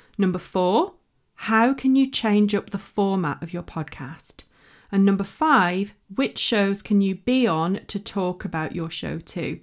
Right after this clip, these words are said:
You're most likely gonna find, when you answer those questions for yourself, really honestly, there are at least a couple of them that you can do something to get your show out there to more people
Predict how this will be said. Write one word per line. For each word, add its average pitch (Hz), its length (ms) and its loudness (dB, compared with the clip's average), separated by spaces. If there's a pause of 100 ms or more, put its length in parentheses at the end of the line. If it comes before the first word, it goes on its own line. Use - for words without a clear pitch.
(640)
You're 269 440 4
most 254 460 6
likely 262 540 2
gonna 196 260 2
find, 185 400 -2
when 185 140 0
you 185 140 0
answer 196 300 0
those 180 200 -2
questions 185 460 -6
for - 100 -8
yourself, 160 480 -6
really 220 540 2
honestly, 240 800 2 (420)
there 214 300 4
are 208 60 0
at - 100 -8
least 247 480 4
a 226 40 0
couple 247 440 2
of 190 160 -4
them 180 400 2 (200)
that 202 300 2
you 202 300 2
can 196 480 0 (340)
do 220 260 8
something 170 680 -2
to 196 140 -4
get - 240 -2
your 175 180 0
show 170 500 0
out 214 300 2
there 160 340 -4
to - 120 -2
more 196 200 2
people 170 580 -2